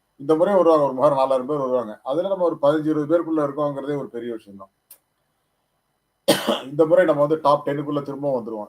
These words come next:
ஏன்னா க-, கடந்த ஆறாவது சீசன்ல நம்ம டாப் டென்னுக்குள்ள இருந்தோம். இப்ப திரும்ப கொஞ்சம் பெரிய காம்படிஷன் இருக்கு. இந்த முறை இன்னமும் திரும்ப டாப் டென்னுக்குள்ள வந்துடலாம். ட்வென்டி ஃபோர் இன்டு செவன் சீசன்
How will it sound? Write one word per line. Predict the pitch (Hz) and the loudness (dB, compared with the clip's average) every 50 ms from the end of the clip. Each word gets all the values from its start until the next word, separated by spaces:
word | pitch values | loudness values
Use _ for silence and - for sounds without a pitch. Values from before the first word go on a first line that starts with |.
| - | -12
ஏன்னா | 135 131 127 123 117 | -8 -8 -6 -6 -4
க-, | 117 113 113 113 113 | -4 -2 -2 -2 -4
கடந்த | 113 117 117 120 120 120 | -4 -6 -6 -2 0 2
ஆறாவது | 127 147 160 156 151 151 | 4 4 4 2 2 -2
சீசன்ல | 147 147 | -6 -4
நம்ம | 151 156 143 123 117 | -4 -4 -4 -4 -2
டாப் | - 127 131 131 - | 0 0 0 -2 -4
டென்னுக்குள்ள | 131 135 131 123 135 127 120 113 | -8 -10 -10 -10 -8 -8 -8 -8
இருந்தோம். | 110 117 113 113 131 - _ _ _ _ _ _ _ _ | -8 -10 -10 -12 -12 -14 _ _ _ _ _ _ _ _
இப்ப | _ - - | _ -20 -12
திரும்ப | - 160 160 165 170 | -8 -6 -4 -4 -4
கொஞ்சம் | 156 151 143 139 - | -2 -4 -4 -6 -8
பெரிய | - 131 143 147 | -8 -6 -4 -2
காம்படிஷன் | 127 135 139 135 139 135 127 - 120 117 | 0 -2 -2 -2 -4 -8 -12 -12 -14 -16
இருக்கு. | 101 104 98 104 123 127 - _ _ _ _ _ _ _ _ _ _ _ _ _ - 180 - - - - - - 190 - - 196 | -16 -16 -16 -16 -16 -16 -18 _ _ _ _ _ _ _ _ _ _ _ _ _ 2 2 2 2 0 -2 -2 -2 -2 -2 -2 0
இந்த | 165 160 165 | 2 4 4
முறை | 156 160 170 170 | 6 6 6 6
இன்னமும் | 151 139 147 151 143 143 | 6 2 0 -2 -2 -4
திரும்ப | 143 139 143 139 139 127 117 110 104 - | -6 -4 0 2 4 4 4 4 2 2
டாப் | 123 120 - - | 0 0 0 -2
டென்னுக்குள்ள | 117 123 113 123 120 110 | -4 -4 -4 -4 -4 -4
வந்துடலாம். | 104 98 107 101 95 - _ _ _ _ _ _ _ _ _ _ _ _ _ _ _ _ _ _ _ _ _ _ _ _ _ _ _ _ _ _ _ _ _ _ - | -4 -6 -10 -12 -14 -16 _ _ _ _ _ _ _ _ _ _ _ _ _ _ _ _ _ _ _ _ _ _ _ _ _ _ _ _ _ _ _ _ _ _ -12
ட்வென்டி | 135 135 156 | -6 -4 0
ஃபோர் | 151 156 156 151 | 2 4 4 2
இன்டு | 147 143 | 2 2
செவன் | 139 143 147 143 | 2 2 2 0
சீசன் | 143 147 151 - 156 151 147 151 143 143 | 0 -2 -2 0 -2 -2 -2 -6 -10 -14